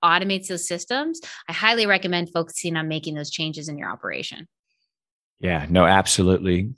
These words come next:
Speaker 2: Give them a shout out. Perfect segue. So how can listeners learn more, follow along with tez Parking?
Speaker 1: Oh, um, well, you can go to our website at tez technology dot com or check out our LinkedIn page. And then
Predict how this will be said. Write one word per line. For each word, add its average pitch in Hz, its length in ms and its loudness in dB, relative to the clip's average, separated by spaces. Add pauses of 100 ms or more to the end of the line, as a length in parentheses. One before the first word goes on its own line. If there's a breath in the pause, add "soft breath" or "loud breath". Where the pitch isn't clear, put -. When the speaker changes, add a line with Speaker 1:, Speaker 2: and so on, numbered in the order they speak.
(120)
Speaker 2:
Give - 140 4
them 110 80 4
a 95 40 4
shout 90 300 4
out. 90 220 0
Perfect 143 260 2
segue. 101 320 2
So 110 100 0
how 151 220 4
can 135 220 -2
listeners 123 460 2
learn 117 340 2
more, 104 540 0
follow 120 260 0
along 117 480 -2
with 113 160 -4
tez 123 200 4
Parking? - 380 -2 (680)
Speaker 1:
Oh, 403 300 4
um, 233 320 4
well, 262 240 4
you 254 160 -2
can 254 80 -6
go 277 140 0
to 359 60 0
our 403 180 2
website 226 440 0
at 208 120 -8
tez 208 220 -2
technology 202 580 -2
dot 196 220 -4
com 175 540 -2
or 180 100 -6
check 185 260 -6
out 185 140 0
our 220 120 0
LinkedIn 185 640 -6
page. 165 420 -6 (400)
And 220 160 0
then 226 300 6